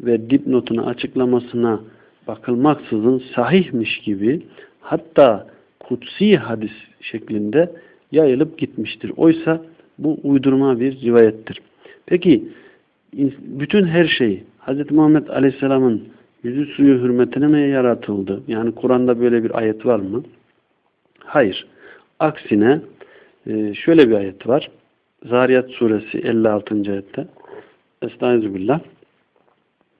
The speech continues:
"Ve ma halaktul cinne vel insa illa liyabuduni." "Ben cinleri ve insanları ancak bana kulluk etsinler diye yarattım."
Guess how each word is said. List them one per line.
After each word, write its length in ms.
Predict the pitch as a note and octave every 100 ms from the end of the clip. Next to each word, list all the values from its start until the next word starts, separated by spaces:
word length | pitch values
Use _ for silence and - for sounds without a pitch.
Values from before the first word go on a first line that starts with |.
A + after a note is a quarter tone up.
| _ _ _ _ _ _ C3
"Ve 80 | D#3
ma 240 | D3+ C3
halaktul 640 | - D3 C#3+ C#3+ C3+ A2+
cinne 380 | A2 D3 C#3 B2
vel 160 | A#2+ G#2+ -
insa 460 | D#3 D3+ - D#3+
illa 380 | C#3+ F3 F3+ D#3+
liyabuduni." 880 | C#3+ C3 C3 B2 A#2 A2 A2+ G2+ F#2 - _ _ _ _ _ _ _ _ C3
"Ben 260 | C#3 B2+
cinleri 640 | A2+ B2+ B2+ B2 A#2+ A#2+ C3+
ve 140 | A#2+
insanları 960 | A#2 G#2+ G#2+ A2 G#2 G2+ G2 A2 E3 F3+ -
ancak 640 | D3+ D#3 C3 A#2+ A#2+ - A#2+
bana 300 | A#2 B2 B2
kulluk 440 | A#2+ A2 A2 C#3+ - -
etsinler 840 | A2 - - A2 G#2 A2+ C#3 A#2
diye 180 | G#2+ G2
yarattım." 480 | F#2+ F#2+ - -